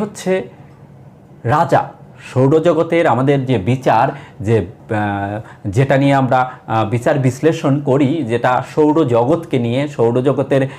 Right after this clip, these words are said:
যে ভাইব্রেশনটা আমাদের উপরে আসে, সেটা গুড ভাইব্রেশন অথবা ব্যাড ভাইব্রেশন, দুটোই কিন্তু আসে। হুম, তো কারো ক্ষেত্রে গুড ভাইব্রেশনটি কাজ করে, কারো ক্ষেত্রে ব্যাড ভাইব্রেশনটি কাজ করে,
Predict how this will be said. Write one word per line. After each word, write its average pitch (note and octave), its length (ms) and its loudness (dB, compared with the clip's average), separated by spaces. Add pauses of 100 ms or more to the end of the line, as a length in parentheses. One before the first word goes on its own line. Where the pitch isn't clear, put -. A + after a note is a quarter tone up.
(300)
যে A#2+ 80 2 (120)
ভাইব্রেশনটা D3+ 960 2 (460)
আমাদের C#3+ 360 4
উপরে C3 240 2 (400)
আসে, D#3 220 0 (100)
সেটা B2 180 -2 (160)
গুড F3 180 2 (100)
ভাইব্রেশন D#3 540 0 (560)
অথবা G3 240 0 (100)
ব্যাড C3 180 2 (100)
ভাইব্রেশন, A#2 500 0 (420)
দুটোই E3 360 2
কিন্তু G#2+ 200 -2 (120)
আসে। - 200 0 (360)
হুম, G3+ 180 0 (320)
তো C3 60 0 (100)
কারো B2+ 220 2
ক্ষেত্রে D3 220 -2 (120)
গুড C3+ 240 2
ভাইব্রেশনটি D#3 680 0
কাজ F3+ 100 0 (100)
করে, G3 120 4 (100)
কারো C3+ 180 2
ক্ষেত্রে C3 280 0
ব্যাড B2+ 240 2
ভাইব্রেশনটি E3 640 0
কাজ D#3+ 200 0
করে, G3 140 2